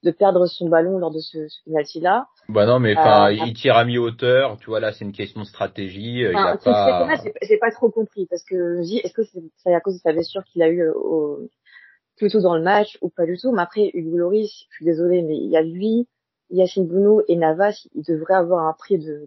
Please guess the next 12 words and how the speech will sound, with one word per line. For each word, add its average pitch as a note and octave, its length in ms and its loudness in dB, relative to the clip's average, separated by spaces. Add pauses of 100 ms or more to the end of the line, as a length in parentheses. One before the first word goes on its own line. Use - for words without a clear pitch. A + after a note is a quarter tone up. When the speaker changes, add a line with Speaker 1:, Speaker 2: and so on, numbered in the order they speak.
Speaker 1:
de D#3 60 -12
meilleur D#3 280 -2
goal, F3+ 300 -2
hein. D#3+ 100 -8 (720)
Euh, - 240 0
parce D3+ 160 -2
que E3 120 -4
là, F3+ 180 4
franchement, F#3+ 380 -6
dans F3 60 -6
cette - 180 -8
compétition, G3 600 -8